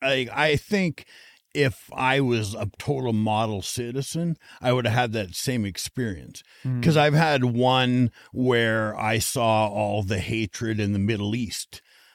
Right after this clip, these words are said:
Speaker 1: where I felt the same hate. So it's, it's not like it was teaching me a lesson. It was just showing me a broader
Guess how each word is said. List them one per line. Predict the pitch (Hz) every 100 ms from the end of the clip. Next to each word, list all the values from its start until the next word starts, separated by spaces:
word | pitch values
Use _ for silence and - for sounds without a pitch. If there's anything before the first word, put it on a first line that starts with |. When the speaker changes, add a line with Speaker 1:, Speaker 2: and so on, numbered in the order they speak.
| -
Speaker 1:
where | 113 127 120
I |
felt | 107 131 117
the | 107
same | 98 139 120 117 107 104 101 95
hate. | - 123 123 -
So | 151 131
it's, | 127 120
it's | 139 120
not | 170 180 202
like | 185
it | 143
was | 120
teaching | - 170 139 131 104 110
me | 123 131 170
a | 165
lesson. | 165 165 170 - 190 175
It | 127
was | 123
just | 147 -
showing | - - 143 139 139 127
me | 120 117 117 - - - - -
a | 127
broader | 107 135 131 123 120 127 123 117 117